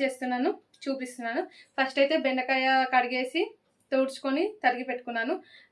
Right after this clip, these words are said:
And ఆనియన్, ఇంకా దీంట్లోకి ఏమేం పడతాయి, బెండకాయ టమాటా అన్నాను కదా, టమాటా ఎక్కడ అని చూస్తున్నారా? టమాటా కూడా చూపిస్తాను ఫ్రెండ్స్. ఫస్ట్ అయితే కర్రీకి ఏమేం ప్రిపేర్ చేసుకుంటున్నాను, మళ్ళీ ఏమేం తీసుకున్నాను. ఇందులోకి ఇంకా పచ్చిమిరపకాయలు కూడా యాడ్ చేయలేదు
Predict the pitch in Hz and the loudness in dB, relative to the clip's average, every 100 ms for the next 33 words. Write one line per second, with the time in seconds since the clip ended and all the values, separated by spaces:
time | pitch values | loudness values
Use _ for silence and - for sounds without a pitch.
0 | 262 285 285 254 254 247 240 247 403 - | 0 0 2 2 2 0 -2 -2 -4 -6
1 | _ _ - 254 277 285 269 254 247 240 | _ _ -6 -2 0 0 0 -2 -4 -4
2 | 247 247 240 240 233 - - 247 247 262 | 0 0 0 0 -4 -8 -8 -4 0 2
3 | 311 302 262 262 247 247 247 226 226 220 | 4 4 2 4 2 2 -2 0 0 0
4 | 233 277 302 302 269 269 254 247 262 240 | 0 4 2 2 0 0 -2 -6 -4 0
5 | 240 320 - _ _ _ _ 254 240 226 | 2 0 -4 _ _ _ _ 0 0 0
6 | 220 226 277 254 240 220 214 214 214 _ | -2 -2 -2 -4 -4 -4 -4 -6 -8 _
7 | _ _ _ _ 254 247 247 240 349 440 | _ _ _ _ -4 -2 -4 0 -2 -2
8 | _ _ _ _ 254 254 254 269 247 247 | _ _ _ _ 0 2 0 -2 -2 -4
9 | 254 247 233 233 233 233 226 226 220 339 | -4 -6 -4 -6 -8 -10 -8 -6 -4 -4
10 | - _ _ _ - 240 247 247 240 247 | -8 _ _ _ -10 -2 -2 0 -4 -4
11 | 247 247 240 233 262 339 - 269 269 262 | -8 -8 -6 -4 -2 -6 -6 -4 -2 -2
12 | 262 277 262 247 311 302 277 269 247 247 | -2 -2 -2 0 -2 0 0 0 0 2
13 | 247 214 214 220 202 190 330 | 2 4 2 0 -2 -4 -6